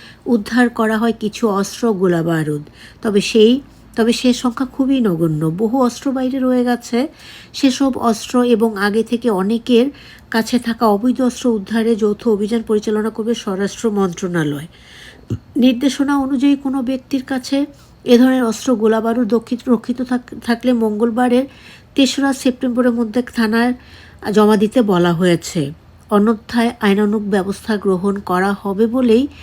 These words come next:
আগে ঘোষণা দেয়া হয়েছিল। এ অবস্থায় মঙ্গলবার দিবাগত রাত বারোটার পর চৌঠা সেপ্টেম্বর থেকে আইন শৃঙ্খলা পরিস্থিতি স্বাভাবিক রাখতে লুট হওয়া অস্ত্র, গোলা বারুদ উদ্ধার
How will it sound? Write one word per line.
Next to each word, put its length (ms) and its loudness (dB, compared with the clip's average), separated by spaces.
আগে 280 2
ঘোষণা 380 -2
দেয়া 380 0
হয়েছিল। 560 0
এ 140 2
অবস্থায় 380 0
মঙ্গলবার 500 2
দিবাগত 440 -2
রাত 260 -2
বারোটার 420 0
পর 180 -2
চৌঠা 340 -2
সেপ্টেম্বর 720 0
থেকে 260 -2
আইন 260 0
শৃঙ্খলা 680 -2
পরিস্থিতি 640 4
স্বাভাবিক 560 0
রাখতে 380 2
লুট 300 4
হওয়া 200 2
অস্ত্র, 400 2
গোলা 300 2
বারুদ 420 0
উদ্ধার 400 0